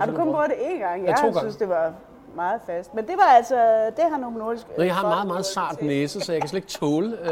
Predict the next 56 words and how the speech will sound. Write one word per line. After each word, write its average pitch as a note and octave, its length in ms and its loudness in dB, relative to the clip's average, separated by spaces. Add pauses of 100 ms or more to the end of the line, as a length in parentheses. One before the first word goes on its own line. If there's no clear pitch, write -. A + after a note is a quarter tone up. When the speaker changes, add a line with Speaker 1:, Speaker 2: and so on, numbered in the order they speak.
(140)
Speaker 2:
øh, D3 160 -2
øh, D#3 200 -2
øh, D#3 100 -6
at D3+ 180 -2
få D3 60 -6
noget D#3 160 2
op D3 80 -2
i - 20 -2
næsen. D3+ 300 -2
Jeg D#3 100 2
bliver D3+ 140 2
helt... G3 460 -6
Øh, E3 100 -8
jeg, C3+ 160 -4 (440)
jeg, D#3 360 -6
det E3 200 -4
er D3 40 -2
sjovt, F#3+ 280 0
ligesom G#3 220 -6
vi F3+ 60 -8
sidder F#3+ 160 -6
og D#3 60 -12
taler E3+ 220 -6
om E3+ 60 -8
det E3+ 120 -8
nu, D#3+ 100 -8
så E3 100 -12
kan F3 80 -8
jeg D#3+ 80 -4
huske D#3+ 200 -6
Speaker 1:
Men C#4+ 100 0
Speaker 2:
det. - 20 -6
Speaker 1:
det D#4 120 -6
er D#4+ 40 -2
bare F4 100 -2
fordi, F4+ 260 -6
ja, E4 180 -6
der E4 80 -4
er D#4+ 60 -2
det, D4+ 300 -12
det, F4+ 180 -4
det F4 100 -6
der F#4 120 -2
skete. F#4+ 600 2 (480)
Øh, B3+ 180 4
og B3+ 100 2
du D#4+ 80 2
har C#4+ 240 -2
allerede D#4+ 360 0
glemt E4+ 320 -6
det, C4+ 120 -6
kan A3+ 100 -4
jeg A3 100 0
høre, A#3+ 260 4
men, A#3+ 280 -4 (720)
men C#4 260 -2